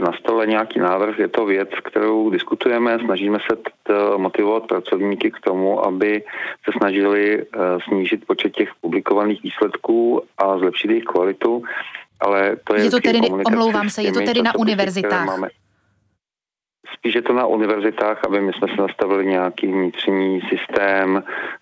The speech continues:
Speaker 1: eh, ale je to tvůrčí, tudíž nezávislá činnost, takže ten systém, eh, je spíš motivovat. Je to, je to záležitost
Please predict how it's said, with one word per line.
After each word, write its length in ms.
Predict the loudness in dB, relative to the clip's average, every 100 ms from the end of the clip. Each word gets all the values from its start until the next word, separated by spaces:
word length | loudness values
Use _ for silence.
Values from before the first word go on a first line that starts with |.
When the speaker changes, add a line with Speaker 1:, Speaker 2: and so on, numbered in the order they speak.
| -2
Speaker 1:
eh, 600 | 0 2 2 2 2 0 -2
ale 380 | -2 0 2 0 -4 _ -20 -10
je 160 | -2 0
to 120 | 0
tvůrčí, 460 | 0 0 0 -4 -2
tudíž 280 | -2 0
nezávislá 640 | 0 2 2 0 0 0 0
činnost, 380 | -2 0 -2
takže 300 | -2 0 0 0
ten 220 | -2 -2 0
systém, 520 | -2 0 0 0 -2
eh, 560 | -4 -6 -4 -2 2
je 220 | 2 2 0
spíš 220 | -4 -2
motivovat. 760 | 0 2 2 2 2 2 0 -6 -16 -16 -16 -16 -10 -8
Je 80 | -2
to, 400 | 2 2 2 -2 -6
je 140 | -6 -6 -6
to 80 | -2
záležitost 800 | 2 2 2 0 -2 0 -2